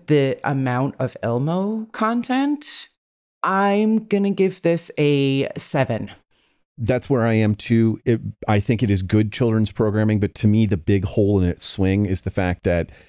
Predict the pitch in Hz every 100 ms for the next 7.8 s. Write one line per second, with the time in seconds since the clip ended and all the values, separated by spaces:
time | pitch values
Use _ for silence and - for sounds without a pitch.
0 | _ - 104 - 170 123 - 104 95 -
1 | - _ _ _ - 151 147 123 - 113
2 | 107 95 - 90 98 92 92 87 87 85
3 | 80 - 98 90 120 113 67 67 98 _
4 | _ _ - - 117 110 101 90 107 98
5 | 90 98 90 87 85 78 131 95 - 139
6 | 139 147 - 196 160 98 - 143 76 80
7 | - 117 104 101 117 117 107